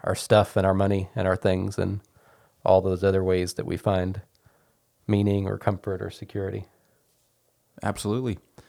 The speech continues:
Speaker 2: And listeners, we do encourage you, again, think about that, reflect on that. There are other questions each week on our listening and discussion guide.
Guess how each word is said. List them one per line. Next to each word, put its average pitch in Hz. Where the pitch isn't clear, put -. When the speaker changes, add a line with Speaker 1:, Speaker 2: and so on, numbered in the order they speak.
Speaker 2:
And 104
listeners, 120
we 113
do 120
encourage 120
you, 131
again, 113
think 156
about 135
that, 110
reflect 123
on 113
that. 113
There 104
are -
other 120
questions 120
each 143
week 131
on 110
our 104
listening 110
and 98
discussion 104
guide. 98